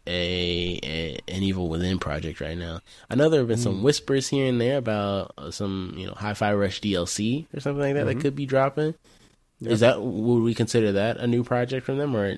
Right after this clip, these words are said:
Speaker 1: oh yeah, we, we
Speaker 2: Mm-hmm.
Speaker 1: talked
Speaker 2: New
Speaker 1: about that.
Speaker 2: game.
Speaker 1: Not a new, no, I will say no.
Speaker 2: Okay. I'm gonna say yeah.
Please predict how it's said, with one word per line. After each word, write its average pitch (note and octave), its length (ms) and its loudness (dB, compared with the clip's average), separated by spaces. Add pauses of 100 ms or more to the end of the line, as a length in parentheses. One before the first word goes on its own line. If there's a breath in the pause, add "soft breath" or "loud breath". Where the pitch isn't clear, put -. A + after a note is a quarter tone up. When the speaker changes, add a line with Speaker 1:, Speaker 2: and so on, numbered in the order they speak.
(120)
Speaker 1:
oh A#2 80 -2
yeah, F#2 160 0
we, F#2 200 -2
we G#2+ 100 0
Speaker 2:
Mm-hmm. G#2+ 80 0
Speaker 1:
talked G2 200 -2
Speaker 2:
New F#2 100 -2
Speaker 1:
about G#2+ 120 -4
that. A2+ 80 -2
Speaker 2:
game. G#2 100 -2
Speaker 1:
Not F#2+ 200 0
a - 20 0
new, F#2+ 180 -2 (300 loud breath)
no, F#2 220 4 (280)
I - 60 -4
will F2+ 80 -2
say F#2+ 140 2
no. D#2+ 160 -4 (140)
Speaker 2:
Okay. C3 160 -10
I'm A#2 60 -14 (480)
gonna F#4 200 2
say D#4+ 140 2
yeah. F3 340 2